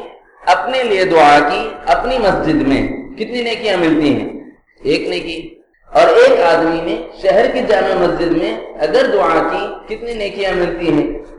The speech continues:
دس نیکیاں ملتی ہیں۔ ایک آدمی نے اور بیت المقدس میں جا کر اپنے لیے دعا کی، کتنی نیکیاں لکھی جاتی ہیں؟ پچیس ہزار۔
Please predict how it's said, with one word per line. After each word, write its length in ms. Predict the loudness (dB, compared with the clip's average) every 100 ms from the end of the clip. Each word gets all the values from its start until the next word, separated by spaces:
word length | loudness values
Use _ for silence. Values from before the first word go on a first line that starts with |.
| -6
دس 240 | -2 -2
نیکیاں 380 | -2 -4 -4 -2
ملتی 300 | -2 -2 -2
ہیں۔ 200 | -6 -10 -16 -20 -12
ایک 280 | 2 4 4
آدمی 400 | 4 4 2 0
نے 320 | 0 -2 -6 -12 -20 -20 _ 0
اور 600 | 4 6 4 2 -4 0
بیت 140 | 2
المقدس 720 | 4 2 0 2 2 4 2 2
میں 80 | 2
جا 180 | 4 4 4
کر 320 | 2 2 2
اپنے 200 | 2 0
لیے 180 | 2 2
دعا 260 | 4 4 4 2
کی، 280 | -2 -6 -8
کتنی 200 | -6 -4
نیکیاں 360 | -2 -2 0
لکھی 280 | 0 0 2
جاتی 300 | 4 4 2
ہیں؟ 380 | 2 0 -2 -6 -6
پچیس 400 | -2 -2 -4 -4
ہزار۔ 600 | -2 2 2 2 0 -6